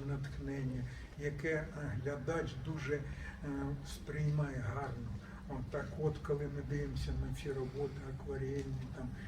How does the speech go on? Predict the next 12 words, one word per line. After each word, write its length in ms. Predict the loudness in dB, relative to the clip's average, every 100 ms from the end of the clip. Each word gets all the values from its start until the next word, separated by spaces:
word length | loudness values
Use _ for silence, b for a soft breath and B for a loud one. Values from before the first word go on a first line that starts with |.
| B B -4 0
мистецькі, 800 | 2 2 -2 -2 -2 -2 -4 -4 -2
дуже 220 | 0 -2
творчі 540 | -2 0 0 0 0
роботи, 420 | 2 2 0 -2 -2 -2
може 220 | -2 -4 -4
комусь 420 | -4 -2 -2 -2 -2
вони 260 | -2 -2 -2 -4 B B B -6
якісь 480 | -4 -2 -4 -4 -4 -2 0
роботи 520 | 0 0 0 0 -2 0 2
не 100 | 4
зрозуміли, 800 | 2 0 0 0 2 2 2 2
ви 140 | 0